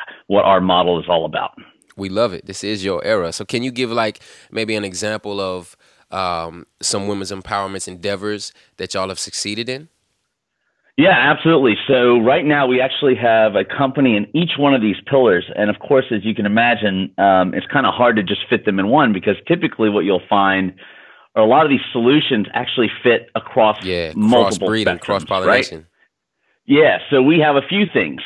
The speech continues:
Speaker 1: So one is a A I-driven educational platform that's used to tutor right now. And what's interesting about this technology is that the computer in the machine is basically doing all of the tutoring. Um,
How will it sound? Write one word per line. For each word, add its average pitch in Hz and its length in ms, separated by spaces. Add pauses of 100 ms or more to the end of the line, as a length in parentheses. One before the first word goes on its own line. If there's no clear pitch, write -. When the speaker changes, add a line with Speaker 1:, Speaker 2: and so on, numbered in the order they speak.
Speaker 1:
So 123 500
one 139 380
is 139 200
a 113 320
A 143 200
I-driven 101 960 (120)
educational 110 720
platform 85 680 (400)
that's 110 200
used 117 340
to 101 80 (120)
tutor 117 260
right 85 240
now. 78 380 (180)
And 98 320
what's 101 200
interesting 127 500
about 92 380
this 90 140 (120)
technology 90 840 (420)
is 113 200
that 107 300
the 104 460
computer 117 440
in 95 120
the 92 60
machine 101 420
is 87 100
basically 95 380
doing 87 480 (180)
all 98 240
of 82 80
the 82 80
tutoring. 82 480 (580)
Um, 95 460